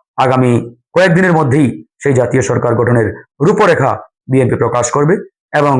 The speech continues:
গণ অধিকার পরিষদের সভাপতি জনাব নুরুল হক নূরকে আমরা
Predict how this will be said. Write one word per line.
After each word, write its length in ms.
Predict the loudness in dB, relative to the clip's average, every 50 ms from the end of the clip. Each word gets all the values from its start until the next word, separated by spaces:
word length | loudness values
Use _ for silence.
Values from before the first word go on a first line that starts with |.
| 0 -2 -4 -12 -20 _ _ _ -2
গণ 160 | 0 2 4 4
অধিকার 320 | 2 2 2 2 0 0
পরিষদের 380 | 2 0 0 0 0 0 0 0
সভাপতি 520 | 0 0 0 0 0 0 0 0 0 0 -2 -2 -4 -12 -20 -20 _ _ -4
জনাব 240 | -2 0 0 0 -2 -4 -8 -12 _ _ _ -2
নুরুল 280 | 0 2 2 4 4 4
হক 120 | 2 2 2
নূরকে 300 | 0 0 0 0 0 0 0 -2 -6 -14 _ _ _
আমরা 260 | -2 0 0 2 0